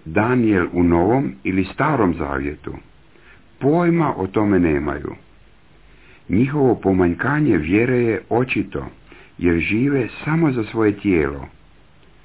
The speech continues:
Čovjekov duh se vrlo brzo sasuši kao bregovi gileadski za vrijeme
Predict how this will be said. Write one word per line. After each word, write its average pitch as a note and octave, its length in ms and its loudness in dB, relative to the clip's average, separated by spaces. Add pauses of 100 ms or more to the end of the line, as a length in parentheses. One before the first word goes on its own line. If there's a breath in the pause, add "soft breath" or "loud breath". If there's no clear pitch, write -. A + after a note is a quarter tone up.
(460 soft breath)
Čovjekov D3+ 560 -2
duh C#3 380 0
se G2 100 2
vrlo C#3 280 2
brzo A#2+ 400 -2
sasuši A#2 800 -4 (580 loud breath)
kao F#2 220 2
bregovi B2 760 2
gileadski A2+ 920 -2
za F2+ 160 -4
vrijeme G2 380 0